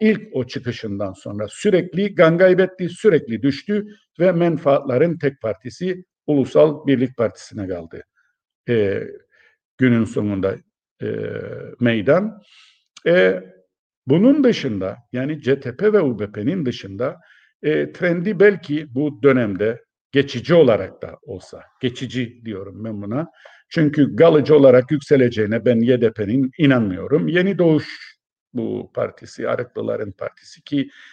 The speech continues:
Arıklı zaten kendinin, e, nefret söylemiyle anılan bir, e, kişidir. E, o diğer, e,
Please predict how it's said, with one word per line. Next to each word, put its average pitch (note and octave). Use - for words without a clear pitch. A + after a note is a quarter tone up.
Arıklı C3
zaten B2+
kendinin, B2+
e, A#2
nefret D3
söylemiyle B2
anılan G#2
bir, G2+
e, A2+
kişidir. C3+
E, A#2
o C#3+
diğer, C#3
e, A2